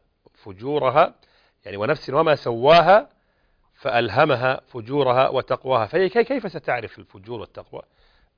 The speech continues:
إلا بهذا العقل الذي أودعه الله عز وجل في هذه النفس، وهي مما ميز الله تعالى بها،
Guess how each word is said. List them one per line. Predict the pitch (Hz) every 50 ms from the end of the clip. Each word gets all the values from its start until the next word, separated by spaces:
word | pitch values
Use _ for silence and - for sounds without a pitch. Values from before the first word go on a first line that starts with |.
| _ 208
إلا | 233 247 233 226 208
بهذا | 175 170 156 190 202 185 170
العقل | 143 143 185 - 190 185 180 165
الذي | 143 131 147 165 151 156
أودعه | 139 135 127 143 151 139 139
الله | 131 131 131 123
عز | 110 110 107 101 110
وجل | 117 117 117 117 107
في | - - 110
هذه | 117 127 120 120
النفس، | 110 110 131 180 180 - - _ _ _ _ _ _ _ _ _ _ _ _ _ _ _ _ _ _ _ _ 123
وهي | 117 117 117 123 156 170 165 147
مما | 135 131 131 127
ميز | 139 165 156 135 135
الله | 120 120 135 131 120
تعالى | - 123 120 131 123 117
بها، | 123 120 113 110 110 110 -